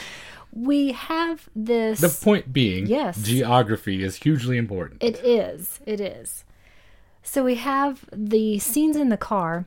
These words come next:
Speaker 1: intercut with Travis and, and Meyer in the boat down below. And so they're sort of minding their own business and doing this night fishing.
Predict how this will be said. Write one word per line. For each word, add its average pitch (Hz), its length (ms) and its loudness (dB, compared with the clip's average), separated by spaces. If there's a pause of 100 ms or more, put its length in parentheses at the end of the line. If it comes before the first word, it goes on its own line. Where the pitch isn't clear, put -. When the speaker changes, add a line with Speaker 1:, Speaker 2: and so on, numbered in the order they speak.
(100)
Speaker 1:
intercut 240 720 0
with 190 420 -4
Travis 214 480 -2
and, 196 240 -2
and 202 180 2
Meyer 175 520 -2 (120)
in 202 260 2
the 190 80 0
boat 175 300 -2
down 170 260 -6
below. 160 520 -10
And 190 160 -6
so 190 160 -4
they're 180 160 -2
sort 180 240 -4
of 170 60 -4
minding 175 400 -2
their 170 120 -2
own 160 120 -2
business 160 420 -6
and 160 100 -6
doing 165 220 -4
this 156 160 -8
night 254 260 -2
fishing. 160 480 -6